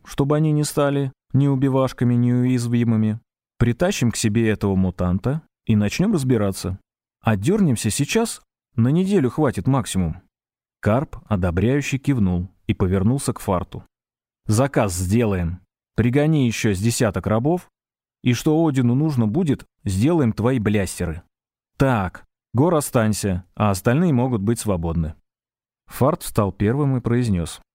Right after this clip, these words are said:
«Расход, братва! Один, ты мне черкани, чё надо!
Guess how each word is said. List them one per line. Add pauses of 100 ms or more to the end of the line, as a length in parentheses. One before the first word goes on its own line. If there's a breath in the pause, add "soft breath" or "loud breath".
(180)
«Расход,
братва! (240)
Один, (380)
ты
мне
черкани,
чё
надо!